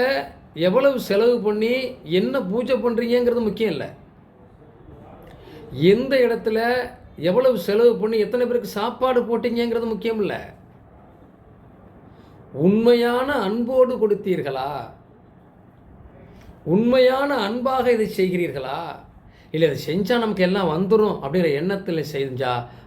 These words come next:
அது எதுவுமே மகாலட்சுமியை போய் சேராது நண்பர்களே. உண்மையாக உதவக்கூடிய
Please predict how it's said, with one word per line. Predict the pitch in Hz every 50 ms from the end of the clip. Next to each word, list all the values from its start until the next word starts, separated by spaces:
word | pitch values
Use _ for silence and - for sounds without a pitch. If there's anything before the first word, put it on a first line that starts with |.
| - - -
அது | 107 107 107 107 107 110
எதுவுமே | 110 113 120 120 147 151 160 156 147 147 151 160 170 190 - 240 - - - -
மகாலட்சுமியை | 123 123 123 127 147 156 156 147 143 - - 139 135 127 113 120
போய் | - 135 127 123 - -
சேராது | 123 131 151 151 147 139 -
நண்பர்களே. | 110 104 101 98 101 101 98 92 - - - - - - - - - - - - - - - - - - - - - - - - - - - - - - - - - -
உண்மையாக | 127 143 165 185 190 202 196 190 190 190 196 202 202 220
உதவக்கூடிய | 190 165 160 175 170 170 160 - - - 147 143 143 147